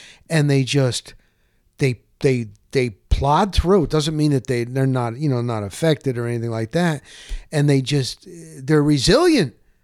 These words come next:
And you, it's incredible. Just like Kurt's story, you know?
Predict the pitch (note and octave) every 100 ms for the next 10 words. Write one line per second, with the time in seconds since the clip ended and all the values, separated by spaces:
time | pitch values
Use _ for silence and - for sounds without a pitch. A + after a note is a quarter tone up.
0 | _ _ _ _ _ _ _ _ E3+ D3+
1 | D3+ D#3 D#3 D#3 - G#3 F#3+ D#3+ D3 F#3
2 | E3+ - - A3 F4 G#4+ G3+ A2+ - _
3 | _ F3+ D#3+ F#3 F#3+ - A#3+ E4+ - -
4 | D4+ A3 B2 F#2+ - _ _ D3+ D3 D#3+
5 | A#3 D#4+